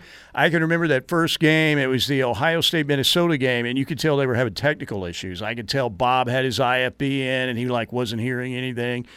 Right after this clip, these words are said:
And when you're first in the business and something like that happens, what do you do? You get the deer in the headlights look. You're kinda like, "Hey, this isn't working," you know?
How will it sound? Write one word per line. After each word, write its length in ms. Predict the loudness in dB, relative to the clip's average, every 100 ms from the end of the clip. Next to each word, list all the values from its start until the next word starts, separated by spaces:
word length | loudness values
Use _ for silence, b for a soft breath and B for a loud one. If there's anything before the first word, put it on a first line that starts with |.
| b b b
And 160 | 0 2
when 140 | 2
you're 160 | 0 0
first 340 | 0 0 0
in 60 | -2
the 80 |
business 480 | 4 4 4 0 -2
and 100 | -2
something 260 | -2 0 0
like 200 | 0 0
that 200 | 0 0
happens, 580 | 0 0 -2 -4 -4 -4
what 140 | -4
do 40 | -2
you 120 | -2
do? 280 | -2 -2 -4
You 160 | -6
get 200 | -4 -6
the 80 | -6
deer 200 | -6 -4
in 100 | -4
the 80 | -6
headlights 500 | -6 -2 -2 -2 -4
look. 160 | -6
You're 80 | -8
kinda 180 | -8 -8
like, 140 | -6
"Hey, 160 | -6 -6
this 200 | -6 -8
isn't 200 | -8 -8
working," 360 | -8 -10 -10 -10
you 120 | -6
know? 220 | -6